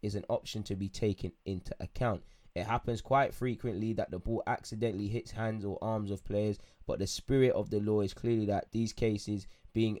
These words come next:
unavoidable, they should not be punished in order to avoid excessive fragmentation of the game and even to allow hazardous situations to decide the result of games."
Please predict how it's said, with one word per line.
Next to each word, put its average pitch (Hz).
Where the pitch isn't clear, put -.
unavoidable, 104
they -
should 101
not 120
be 104
punished 110
in 101
order 107
to -
avoid 101
excessive 107
fragmentation 104
of 92
the 95
game 98
and 92
even 104
to -
allow 95
hazardous 98
situations 95
to -
decide 92
the 92
result 92
of -
games." 120